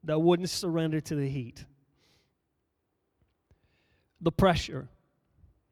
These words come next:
the ultimatum? Are there those who will not bow?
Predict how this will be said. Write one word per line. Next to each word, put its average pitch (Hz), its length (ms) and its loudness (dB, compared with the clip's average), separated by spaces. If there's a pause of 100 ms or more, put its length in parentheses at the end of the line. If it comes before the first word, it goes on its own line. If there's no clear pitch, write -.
(640)
the 180 180 4
ultimatum? 175 720 6 (2750)
Are 220 180 10
there 226 160 12
those 202 460 8
who 185 80 2
will 180 220 4
not 180 380 2 (720)
bow? 165 380 2